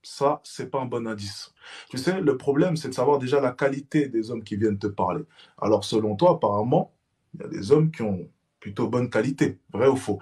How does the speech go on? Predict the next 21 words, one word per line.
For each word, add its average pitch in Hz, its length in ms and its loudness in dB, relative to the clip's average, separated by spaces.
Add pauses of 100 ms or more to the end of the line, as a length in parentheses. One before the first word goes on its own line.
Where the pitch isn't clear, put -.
(260)
Mais 123 100 -2
ce 131 140 0
n'est 160 60 4
pas 175 80 4
parce 165 180 0
qu'un 143 220 4
homme 131 160 2
de 117 160 0
haute 151 180 2
valeur 127 400 6
sur 113 160 -10
le 117 140 -4
marché 117 320 -8
vient 127 240 -6
te 135 80 -8
parler 113 360 -4
qu'il 123 160 -12
veut 113 120 -8
forcément 120 400 -6
te - 100 -10
marier. 120 380 0